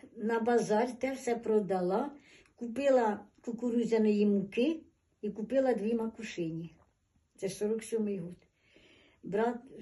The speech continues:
менший же ж, ка-, Жора, одломила йому, так він оце так іде, "Додому йдемо, візьми мене на руки, покинь її, ту дитину свою".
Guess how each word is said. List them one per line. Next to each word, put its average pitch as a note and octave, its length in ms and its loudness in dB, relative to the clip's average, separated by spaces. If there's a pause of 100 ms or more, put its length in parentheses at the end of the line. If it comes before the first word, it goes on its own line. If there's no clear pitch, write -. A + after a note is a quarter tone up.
(140)
менший G3 480 -4
же E3+ 140 -6
ж, - 140 -10
ка-, F3+ 240 -6 (140)
Жора, F3 340 -4 (340)
одломила G#3+ 580 6
йому, G#3+ 400 2
так G#3 300 -4
він A#3 140 0
оце A3 260 -2
так F3+ 300 -8
іде, A3 340 -2 (300)
"Додому A3+ 400 4
йдемо, A3+ 500 2 (360)
візьми A#3+ 440 2
мене A3 280 2
на G3+ 160 -2
руки, G3 280 -6
покинь C4+ 560 0
її, G3+ 380 0
ту G#3 140 -6
дитину G3 500 2
свою". F#3 480 -8